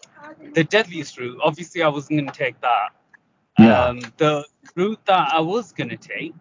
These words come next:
Speaker 1: the, the route that I usually take is the A fifty-nine. Now that route's a bit tricky because it's full of hills and potholes and single roads, single carriageways, B roads.
Speaker 2: Yeah.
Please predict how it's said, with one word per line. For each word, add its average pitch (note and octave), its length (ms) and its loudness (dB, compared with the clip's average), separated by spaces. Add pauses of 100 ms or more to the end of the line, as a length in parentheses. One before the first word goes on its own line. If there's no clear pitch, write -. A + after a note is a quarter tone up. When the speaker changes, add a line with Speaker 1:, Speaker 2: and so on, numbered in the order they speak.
(720)
Speaker 1:
the, C#3 360 2
the E3 100 0
route G#3+ 220 -2
that A3 100 4
I G3+ 40 6
usually F#3 360 -8
take B2+ 300 -10
is C3 100 -14
the D3+ 100 -8 (120)
A E3 80 2
fifty-nine. D#3 720 -6 (520)
Now D#3 180 6
that G3 300 4
route's G3+ 260 -6
a F3 40 -12
bit D3+ 220 -6
tricky F#3 600 -18
because D3 340 -4
it's C3+ 240 -16
full G3 240 -2
of D#3 80 0
hills F#3+ 680 -4
and A#2+ 160 -10
potholes F3 840 -2
and A2+ 380 -8 (260)
single F3 480 2
roads, E3 560 4
single E3 460 -6
carriageways, D3+ 760 -2
B D3+ 220 0
roads. D3+ 260 0
Speaker 2:
Yeah. F#2+ 280 0